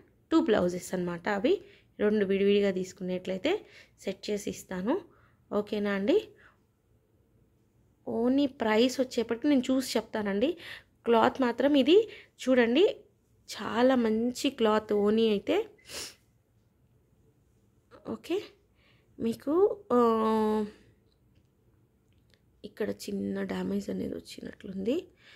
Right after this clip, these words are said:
ఇది లేస్ వేసుకుంటే అది కవర్ అయిపోతుంది. ఇది బ్లాక్ షేడ్, మెరూన్కి బ్లాక్ షేడ్ వచ్చిన ఓనీ అనమాట. ఆ, ఈ,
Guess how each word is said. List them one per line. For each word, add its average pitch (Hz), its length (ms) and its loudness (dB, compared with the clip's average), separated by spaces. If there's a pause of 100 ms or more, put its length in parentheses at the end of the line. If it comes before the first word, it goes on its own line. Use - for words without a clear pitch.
(240)
ఇది 220 160 0
లేస్ 220 480 4
వేసుకుంటే 214 960 -6
అది 202 240 -4
కవర్ 202 300 -6
అయిపోతుంది. 208 760 -6 (420)
ఇది 220 120 -2
బ్లాక్ 208 480 4
షేడ్, 208 380 4 (400)
మెరూన్కి 254 680 4
బ్లాక్ 220 420 4
షేడ్ 220 300 2
వచ్చిన 208 280 -4
ఓనీ 202 300 0
అనమాట. 196 500 0 (520)
ఆ, 226 600 0 (140)
ఈ, 247 420 2